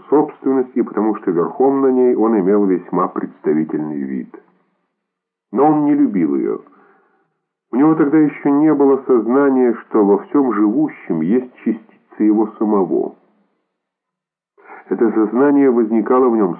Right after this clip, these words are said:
смутно и тягостно, когда с ним говорил раби Габриэль. Оно блаженным током проходило по его крови, когда он видел Ноэми.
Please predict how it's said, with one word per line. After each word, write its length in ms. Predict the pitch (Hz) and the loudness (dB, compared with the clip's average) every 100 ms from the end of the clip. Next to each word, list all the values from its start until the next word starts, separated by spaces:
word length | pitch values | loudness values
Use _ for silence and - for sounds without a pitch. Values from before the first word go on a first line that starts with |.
| - | -8
смутно 500 | 92 127 131 113 92 | -4 -2 -2 -2 -2
и 20 | 85 | -2
тягостно, 680 | 107 127 104 82 - 78 71 | -2 0 0 -4 -6 -6 -6
когда 360 | - 80 92 | -4 -2 -2
с 160 | 87 - | -4 -4
ним 240 | 95 92 | -2 -2
говорил 500 | 87 85 82 92 87 | 0 0 2 2 2
раби 320 | 87 82 82 87 | 0 -2 -4 -4
Габриэль. 720 | 85 80 82 85 92 82 78 - - _ _ _ _ _ _ _ | -4 -4 0 2 2 0 -6 -20 -20 _ _ _ _ _ _ _
Оно 220 | 95 123 | -2 0
блаженным 720 | 120 127 107 143 135 131 123 | 2 2 2 2 2 0 -2
током 440 | - 135 202 120 107 | 0 0 2 0 -2
проходило 640 | 107 104 104 104 120 113 | -4 -2 -2 0 0 0
по 160 | 110 104 | 0 0
его 300 | 104 104 104 | 2 2 -2
крови, 600 | - 101 131 143 120 107 | -2 0 2 2 2 -2
когда 360 | - 101 98 107 | 0 -2 0 2
он 200 | 107 98 | 2 0
видел 300 | 101 104 98 | 0 0 0
Ноэми. 720 | 98 95 90 82 76 65 | 2 2 2 0 -2 -8